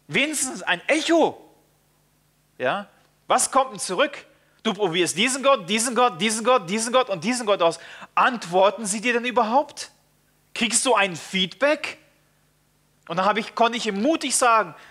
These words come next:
„Probier das aus. Leb das und du wirst es erleben.“ Und da habe ich ihm Zeugnisse gegeben aus meinem Leben,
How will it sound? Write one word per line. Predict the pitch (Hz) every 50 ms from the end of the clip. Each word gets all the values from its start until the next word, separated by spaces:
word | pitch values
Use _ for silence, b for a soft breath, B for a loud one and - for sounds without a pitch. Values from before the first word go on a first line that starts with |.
| B B
„Probier | - - 208 170 135 139 190 269 311 330 311
das | 311 320 285 269 262 -
aus. | - - 226 226 214 160 131 - - - - - - _ _ b b b b b b b _ -
Leb | 131 143 175 202 262 311 330 320 - -
das | 220 202 220 233 - - - B B B B
und | B 156 147 120
du | 139 135 117 107 113
wirst | 127 170 226 285 269 - -
es | 269 247 -
erleben.“ | - 214 220 220 214 220 214 180 131
Und | 120
da | 131 156
habe | 170 190
ich | 202 -
ihm | 240 220
Zeugnisse | - - 262 285 277 269 247 - - 220 185
gegeben | 170 170 175 160 151
aus | 147 -
meinem | 180 185 202 214 220 220 202
Leben, | 180 175 165 156 143